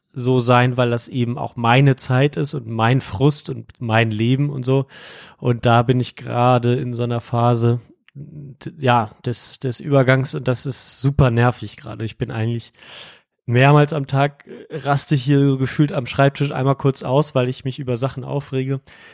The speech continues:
die ich aber auch zum Großteil noch selbst in der Hand hab, sagen wir mal so, ne?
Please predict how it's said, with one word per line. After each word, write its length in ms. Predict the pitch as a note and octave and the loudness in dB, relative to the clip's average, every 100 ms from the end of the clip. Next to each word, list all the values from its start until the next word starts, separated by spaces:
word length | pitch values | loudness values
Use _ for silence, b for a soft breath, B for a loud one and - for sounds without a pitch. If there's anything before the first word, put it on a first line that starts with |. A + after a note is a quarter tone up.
| B C#3+ | B 2
die 220 | F3 - F3 | 2 2 0
ich 200 | E3 - - - | 0 -6 -16 -2
aber 260 | D3 D3+ | 2 4
auch 120 | D#3+ C#3 | 2 0
zum 160 | D3+ | -2
Großteil 600 | C#3 D3 D3 - C#3 C#3 | 2 2 2 0 2 2
noch 280 | C3+ C3+ - | 0 -4 -6
selbst 420 | - B2 C#3 - | 0 2 2 0
in 80 | C3+ | -4
der 140 | A#2 | -2
Hand 220 | A#2 A#2+ A2 | -2 -2 -4
hab, 160 | - | -6
sagen 300 | - G#2+ G#2+ | -8 -6 -4
wir 80 | G#2+ | -4
mal 160 | G2+ G#2 | -6 -8
so, 240 | G#2 A2+ | -8 -6
ne? 160 | A2+ | -2